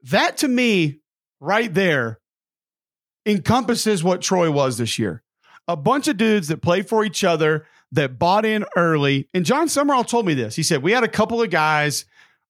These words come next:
on defense, Carlton Marshall was one,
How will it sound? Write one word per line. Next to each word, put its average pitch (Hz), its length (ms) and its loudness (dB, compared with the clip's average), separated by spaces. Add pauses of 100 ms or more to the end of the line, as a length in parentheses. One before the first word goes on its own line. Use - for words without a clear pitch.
on 190 280 0
defense, 147 680 0
Carlton 185 520 -2
Marshall 214 340 0
was 202 160 0
one, 143 460 0